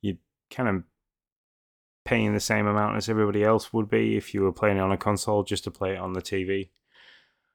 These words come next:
So I hope that system's working well. Um, if you have used it or anything like, you know, give us some feedback. Tell us how it's gone for you. Um,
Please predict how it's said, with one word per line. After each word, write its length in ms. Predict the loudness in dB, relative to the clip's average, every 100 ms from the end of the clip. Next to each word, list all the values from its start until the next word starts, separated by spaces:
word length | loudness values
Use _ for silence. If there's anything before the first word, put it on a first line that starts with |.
| _ _ _ _ _ _ -20
So 600 | -8 0 4 4 4 -4 _ _ 0
I 120 | 4
hope 180 | 6 4
that 160 | 2 0
system's 380 | -2 -2 -2
working 300 | 0 0 0
well. 420 | 0 4 4 2 -8 _ 0
Um, 580 | 4 6 4 2 0 -4 -8
if 160 | -4
you 80 | -2
have 360 | 2 2 0 -10 -20 _ _ -4
used 300 | -2 0 -2
it 180 | -4 -10 -4
or 60 | 0
anything 260 | 0 0
like, 360 | -2 -2 -4 -8
you 60 |
know, 60 | -10
give 160 | -4 -2
us 80 | -2
some 140 | -4
feedback. 440 | 0 2 2 0 0
Tell 160 | 0
us 120 | 0
how 180 | 0 -4
it's 80 | -4
gone 240 | -2 -2
for 100 | 0
you. 300 | 0 0 0 -4 _ _ _ -6
Um, 680 | -2 0 -2 -4 -6 -8